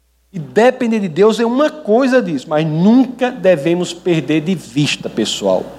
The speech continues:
Isso é muito importante pro nosso ensinamento. "Minha graça é suficiente, pois meu poder se aperfeiçoa na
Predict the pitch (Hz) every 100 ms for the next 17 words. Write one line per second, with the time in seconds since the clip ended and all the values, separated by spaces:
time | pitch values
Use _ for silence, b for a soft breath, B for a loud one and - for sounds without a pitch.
0 | B B B 180 175 220 175 160 233 240
1 | - 196 156 185 180 180 170 175 165 190
2 | 180 170 127 117 - - b b b b
3 | b _ 135 147 208 233 220 143 135 151
4 | 170 175 - 160 - 156 165 - - 214
5 | 247 - - 214 214 - 226 147 135 -
6 | - - - - _ - - 202 208 160
7 | 170 185 220 226 220 160 156 156 165 -
8 | 180 - 190 208 185 - 156 160 160 160
9 | 170